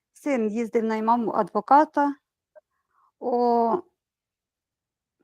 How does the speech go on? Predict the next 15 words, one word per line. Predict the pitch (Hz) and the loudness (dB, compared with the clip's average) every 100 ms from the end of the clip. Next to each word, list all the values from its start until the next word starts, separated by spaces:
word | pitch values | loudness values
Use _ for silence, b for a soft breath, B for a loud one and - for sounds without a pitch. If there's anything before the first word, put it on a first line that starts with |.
| _ _ _ - 226 | _ _ _ -12 2
та, | 302 277 | 6 6
він | 320 320 | 4 2
буде | 247 240 | 2 0
їздити, | 247 277 269 247 233 | -2 -4 -6 -6 -6
він | 254 220 | -6 -6
буде | 233 220 | -4 -4
то | 220 214 | -6 -10
все | - 240 | -6 -4
перевіряти, | 220 214 208 220 269 294 277 254 - _ _ _ - | -4 -6 -6 -2 -2 -2 -6 -8 -10 _ _ _ -6
але | 214 247 277 | -2 2 2
ж | - | 0
буде, | 202 269 269 262 | -6 0 4 4
е, | - - 233 233 233 208 208 208 190 _ _ _ _ - | 2 -4 -6 -6 -4 -4 -6 -10 -12 _ _ _ _ -14
добиватися | 269 247 226 233 269 285 | 0 2 4 6 6 4
запобіжних | 233 226 214 240 240 254 | -6 -4 -4 -6 -6 -8